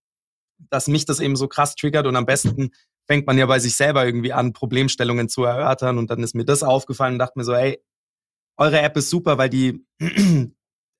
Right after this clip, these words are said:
löst ja schon mal das Problem des Austauschs.“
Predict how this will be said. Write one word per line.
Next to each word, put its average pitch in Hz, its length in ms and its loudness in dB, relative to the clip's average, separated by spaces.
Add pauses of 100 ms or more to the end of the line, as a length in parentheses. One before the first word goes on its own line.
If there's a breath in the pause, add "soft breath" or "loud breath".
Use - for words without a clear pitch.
(360)
löst 156 280 2
ja 160 80 2
schon 151 100 0
mal 143 80 2
das 139 140 -2
Problem 139 260 0
des 131 140 -4
Austauschs.“ 156 720 -2